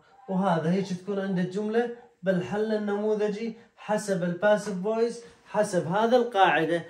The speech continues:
هذا في حالة إنه انطاك سؤال وراد من عندك تحويله إلى مبني المجهول. كل اللي عليك تحذف أداة السؤال،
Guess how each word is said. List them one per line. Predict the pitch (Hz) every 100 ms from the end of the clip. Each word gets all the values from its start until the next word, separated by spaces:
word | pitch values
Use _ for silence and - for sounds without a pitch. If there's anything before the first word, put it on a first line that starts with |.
| - _
هذا | 202 202 196
في | 180
حالة | 185 220 208
إنه | 196 196
انطاك | 190 226 226
سؤال | 214 226 220 240 254 233 - _
وراد | 220 226 208
من | 202
عندك | 202 202 185
تحويله | 185 185 175 220 202 202
إلى | 220 226 254 269 240 - _ -
مبني | 226 226 208 214
المجهول. | 202 180 185 185
كل | 226
اللي | 220 190
عليك | 208 190 226
تحذف | 208 226
أداة | 220 220 214
السؤال، | 202 - 214 220 233